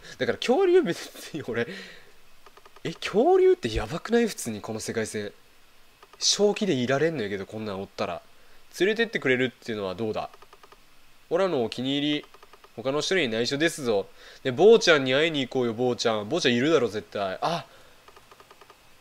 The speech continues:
紹介ね、紹介。<laughs> よしこお姉さん紹介しよっか、じゃあ、親に。はあ、どうも。こちらこそどうも。なんか音が時々なくなるの何なんだろうね、これ。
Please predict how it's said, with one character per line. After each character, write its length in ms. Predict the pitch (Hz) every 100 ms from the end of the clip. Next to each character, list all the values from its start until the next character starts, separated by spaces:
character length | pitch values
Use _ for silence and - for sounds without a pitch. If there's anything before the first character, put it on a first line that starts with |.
| - -
紹 280 | - 151 143
介 240 | 160 151
ね、 240 | 156 175 -
紹 240 | - 156
介。 320 | - 151 - - 151 - 151
<laughs> 400 | - - 214 180
よ 100 | 135
し 120 | 131
こ 100 | -
お 40 | 165
姉 120 | 175
さ 100 | 147
ん 20 |
紹 200 | 127 143
介 140 | 139 147
し 60 |
よ 60 | 156
っ 20 |
か、 140 | - 127
じ 100 | 117
ゃ 200 | 113 101
あ、 60 | - - - -
親 220 | 123 123
に。 280 | 120 110 92 - - - - - -
は 200 | 151 147
あ、 40 | 147
ど 120 | 147
う 40 |
も。 260 | 131 110 - - - - - - - - - -
こ 60 |
ち 80 | 107
ら 80 | 113
こ 80 | 131
そ 140 | 123
ど 100 | 117
う 20 |
も。 80 | 110
な 60 | 127
ん 40 |
か 60 | 107
音 240 | 117 -
が 120 | 262
時 160 | - 123
々 160 | 131 135
な 100 | 117
く 80 |
な 80 | 123
る 60 | 123
の 60 |
何 180 | 98 113
な 60 | 92
ん 40 |
だ 60 | 87
ろ 60 |
う 20 | 87
ね、 80 |
こ 80 | 92
れ。 100 | 87